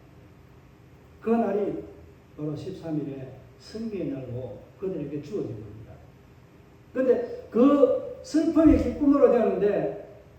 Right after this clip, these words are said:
다음에 이어지는 말이 뭐예요? 애통이 변하여 뭐 한다고요? 귀한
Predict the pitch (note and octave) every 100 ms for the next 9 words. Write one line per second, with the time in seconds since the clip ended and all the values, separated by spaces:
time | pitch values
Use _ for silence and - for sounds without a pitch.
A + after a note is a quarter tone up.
0 | - A3 A3+ G3 G3 - G3 E3+ D#3 D3+
1 | D#3 D3 D3+ D#3+ E3 - - - - -
2 | - G#3 C4 - G#3 G#3+ G#3 G#3+ A3+ -
3 | - - D3 D3 D3+ D3+ D#3+ E3 - -
4 | - - - - - - - - C3+ C3+
5 | D3 D3 C3+ D#3 - - - - - -
6 | - G#3+ G#3